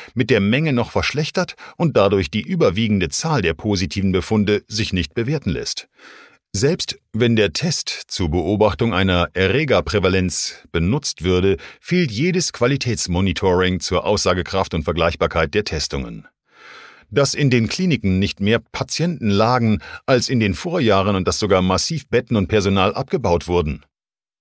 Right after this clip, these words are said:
Dass die Häufigkeit, Schwere und Letalität von Atemwegsinfekten inklusive Covid neunzehn auch zweitausendzwanzig und zweitausendeinundzwanzig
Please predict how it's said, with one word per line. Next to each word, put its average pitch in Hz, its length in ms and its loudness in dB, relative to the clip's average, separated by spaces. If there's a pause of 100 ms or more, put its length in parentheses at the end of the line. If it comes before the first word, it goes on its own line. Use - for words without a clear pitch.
(440)
Dass 165 160 2
die 147 180 2
Häufigkeit, 113 720 0
Schwere 123 360 0
und 104 140 0
Letalität 107 640 -2
von 107 160 0
Atemwegsinfekten 98 1080 -2
inklusive 123 560 0
Covid 101 260 0
neunzehn 107 440 0
auch 85 220 2
zweitausendzwanzig 90 960 0
und 82 120 0
zweitausendeinundzwanzig 95 1200 0